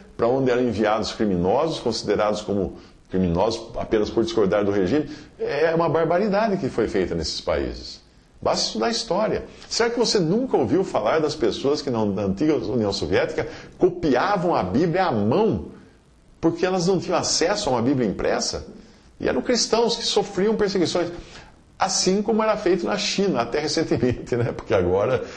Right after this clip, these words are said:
a China viu que dá dinheiro imprimir Bíblia. Eu não sei se você sabe, mas o país que mais produz Bíblias no mundo hoje é a China. <laughs> Porque, obviamente, vende bem pra exportação, claro. Ah,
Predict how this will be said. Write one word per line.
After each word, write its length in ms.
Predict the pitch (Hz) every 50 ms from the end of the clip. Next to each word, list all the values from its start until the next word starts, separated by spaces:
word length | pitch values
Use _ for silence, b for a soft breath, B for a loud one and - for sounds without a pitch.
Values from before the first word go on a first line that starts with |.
| B B B
a 80 | 104
China 260 | - - - 120 113 104
viu 160 | - 117 104
que 80 | -
dá 120 | 98 101 98
dinheiro 380 | 92 90 92 90 101 104 101
imprimir 280 | 87 78 98 101 95 90
Bíblia. 460 | 80 95 151 175 - - 76 67 - B B B B B B
Eu 80 | 90
não 60 | 90 85
sei 140 | - 107
se 60 | 101 104
você 220 | 113 113 - 135
sabe, 380 | 127 - - 95 87 87 82 76
mas 240 | 78 82 85 85
o 60 | 95 92
país 560 | - 95 92 104 113 110 - - - - - - _ -
que 120 | - 107 - -
mais 300 | 95 101 117 151 156 135
produz 400 | - - 131 101 87 120 120 87
Bíblias 380 | 78 82 110 117 110 110 107 92
no 160 | 123 151 147
mundo 480 | 123 120 143 208 240 226 175 120 104
hoje 480 | 95 107 139 147 120 95 80 80 65 - B B B B B B B
é 120 | - - 87
a 80 | 110
China. 500 | - - - 160 143 107 76 85 92 - -
<laughs> 200 | - - - -
Porque, 320 | - 143 - - - -
obviamente, 520 | 90 80 82 87 85 80 82 87 87 - 117
vende 340 | 110 95 95 95 101 104 107
bem 320 | 92 78 87 90 101 101 - B B B B B B
pra 100 | - 92
exportação, 760 | 92 - - 101 92 - - 76 - - 90 85 78 71 65
claro. 300 | - 82 78 71 71 69 - B B B B B B B B B B -
Ah, 760 | - 80 82 82 80 82 82 80 78 78 73 - - 92 95